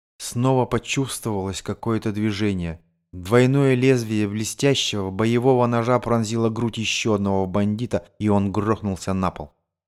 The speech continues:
Двое обезумевших людей не имели никакого понятия, что же происходит. Они снова открыли огонь, только теперь по тому месту, откуда невидимый нападавший несколькими секундами раньше нанёс удар.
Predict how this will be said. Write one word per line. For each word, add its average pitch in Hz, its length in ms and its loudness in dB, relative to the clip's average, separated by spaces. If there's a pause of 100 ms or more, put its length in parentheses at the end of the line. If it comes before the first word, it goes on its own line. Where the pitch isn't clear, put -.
(140)
Двое 135 440 4
обезумевших 127 840 0
людей 127 420 0
не 123 240 0
имели 131 280 0
никакого 151 680 2
понятия, 120 560 0
что - 360 -2
же 110 160 -4
происходит. 92 680 -6 (340)
Они 123 220 2
снова 123 460 4
открыли 117 400 0
огонь, 127 400 4 (300)
только 127 280 2
теперь 127 340 2
по 131 140 0
тому 127 260 2
месту, 135 400 2
откуда - 460 -2
невидимый 120 560 0
нападавший 113 640 0
несколькими 107 640 -4
секундами 107 580 -2
раньше 117 380 2
нанёс 104 400 0
удар. 98 340 0